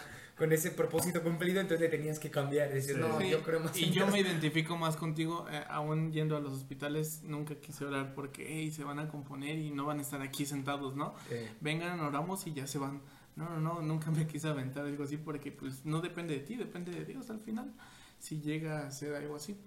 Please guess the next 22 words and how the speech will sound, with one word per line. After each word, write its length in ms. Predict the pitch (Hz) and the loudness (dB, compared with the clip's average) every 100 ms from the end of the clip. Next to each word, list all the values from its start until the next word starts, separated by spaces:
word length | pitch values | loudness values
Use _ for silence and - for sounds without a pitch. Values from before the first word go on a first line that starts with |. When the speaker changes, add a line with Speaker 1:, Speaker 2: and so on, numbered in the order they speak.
| - - - | -20 -20 -8
Speaker 1:
Claro. 260 | 120 110 - - | -6 -4 -8 -6
Speaker 3:
Entonces 360 | 147 156 156 | -2 2 2
yo 100 | 151 | 2
estaba 260 | 151 151 151 | 0 0 0
desde 200 | 135 131 | -2 -4
mi 140 | 127 127 | -8 -12
zona 180 | 139 147 | -10 -10
de 60 | |
confort 360 | 143 - - 175 | -10 -10 -8 -6
y 100 | 156 | -4
ya 100 | 147 | -4
nada 200 | 147 151 | -4 -2
más 220 | 147 147 - - | -4 -6 -12 -8
hablando 460 | 143 135 135 147 165 | -4 -2 -2 -2 -2
de 120 | 165 | -2
lo 220 | 135 135 | -2 -4
que 180 | - 127 | -8 -10
sí 180 | 131 147 | -6 -6
sé, 220 | - 269 | -6 -6
de 120 | 262 165 | -2 -2
lo 160 | 156 | -2
que, 280 | 156 147 | -4 -6